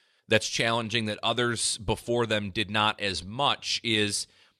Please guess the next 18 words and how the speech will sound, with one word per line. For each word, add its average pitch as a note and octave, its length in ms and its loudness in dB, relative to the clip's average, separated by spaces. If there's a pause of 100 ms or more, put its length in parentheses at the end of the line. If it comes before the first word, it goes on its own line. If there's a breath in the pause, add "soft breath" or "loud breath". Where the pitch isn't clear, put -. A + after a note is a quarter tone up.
(160)
you A2 100 -2
know, A2+ 120 2
w-, G#2+ 200 -6
we D#3 200 -8
often E3+ 340 0
refer C3 400 0
to A#2 80 -2
the G2+ 140 -2 (160)
today's A#2+ 400 4
baby A#2 320 0
boomers F#2+ 640 -2 (520 soft breath)
as G#2+ 360 0
the G2 100 -2
four C3 420 0
oh A#2 120 4
one G#2 340 0
K A#2+ 320 0
generation, E2+ 880 -2